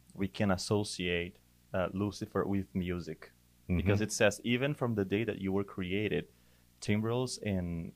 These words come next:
Speaker 1: and pipes
Speaker 2: Pipes.
Speaker 1: were."
Speaker 2: Mm-hmm.
Speaker 1: So it's totally associated with, with music and noise. Uh,
Speaker 2: Yeah.
Speaker 1: it's unbelievable.
Speaker 2: Yeah, and we know that pipes are wind instruments.
Speaker 1: Uh-huh,
Speaker 2: And so
Speaker 1: yeah.
Speaker 2: when you talk about the wind,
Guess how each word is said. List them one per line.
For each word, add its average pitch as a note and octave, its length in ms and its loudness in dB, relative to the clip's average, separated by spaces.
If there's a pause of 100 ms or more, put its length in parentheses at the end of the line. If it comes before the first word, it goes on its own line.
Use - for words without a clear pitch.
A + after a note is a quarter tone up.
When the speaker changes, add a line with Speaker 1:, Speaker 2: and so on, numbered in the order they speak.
Speaker 1:
and E2+ 460 -4 (540)
pipes F#2+ 460 4
Speaker 2:
Pipes. G2 140 -2
Speaker 1:
were." F#2 280 4
Speaker 2:
Mm-hmm. F2+ 280 -2 (280)
Speaker 1:
So G#2+ 140 -4
it's - 160 -4
totally C#3 440 0
associated A2 680 0
with, F2+ 200 -2 (120)
with - 260 -4
music F#2+ 460 2
and F2+ 140 4
noise. F#2 560 2 (200)
Uh, E2+ 180 2 (260)
Speaker 2:
Yeah. G2 140 8
Speaker 1:
it's G2 200 -2
unbelievable. F#2 640 0
Speaker 2:
Yeah, B2 200 8
and F#2+ 100 8
we G#2+ 100 12
know C#3 200 12
that C#3+ 120 2
pipes C#3+ 420 8
are G2+ 100 6
wind A#2+ 260 2
instruments. - 580 -10 (140)
Speaker 1:
Uh-huh, C#3 460 4
Speaker 2:
And - 100 4
so - 60 8
Speaker 1:
yeah. G#2 40 10
Speaker 2:
when A#2 80 12
you A2+ 60 8
talk B2 240 10
about A#2 180 10
the G#2+ 80 6
wind, G#2 480 6